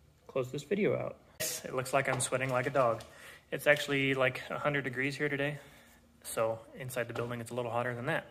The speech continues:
Um, don't forget to like, subscribe, share the video if you want. I might go through and show how to adjust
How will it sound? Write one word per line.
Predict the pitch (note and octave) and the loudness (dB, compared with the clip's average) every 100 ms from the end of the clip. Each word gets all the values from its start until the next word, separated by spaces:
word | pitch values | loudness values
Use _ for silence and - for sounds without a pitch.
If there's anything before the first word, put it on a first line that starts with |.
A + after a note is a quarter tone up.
| - - - - - - _ | -18 -20 -20 -20 -20 -20 _
Um, | - C3 C3 B2+ B2+ - - - - - | 0 4 4 2 -2 -8 -20 -20 -20 -6
don't | D3 C#3 | -4 -2
forget | C#3+ C3+ | -2 0
to | |
like, | A#2+ B2 D3+ - - - | 4 4 2 -10 -16 -12
subscribe, | - - - A2+ A#2 C3+ D3+ - - | -10 -4 2 4 4 0 -8 -12 -14
share | - A#2+ | -6 -6
the | B2 | -4
video | A#2+ A#2+ C#3 | -6 -2 -2
if | D3+ | -2
you | F3 | -2
want. | E3 F3 - - - - - - - - - - - - - - _ - - - | 0 0 -2 -8 -20 -20 -20 -20 -20 -20 -20 -20 -20 -20 -20 -20 _ -20 -20 -4
I | D#3 | 0
might | D3+ D3 | 2 4
go | D3+ | 4
through | C#3 - C#3+ D3 D3 D3 | 2 2 2 4 4 2
and | D3+ C3+ C3+ | 2 0 0
show | D3+ C#3+ C#3 - - | 2 2 0 -14 -8
how | - C#3+ | -2 0
to | C3+ B2 | 0 0
adjust | A#2 B2+ C3 - - | 2 2 2 -4 -8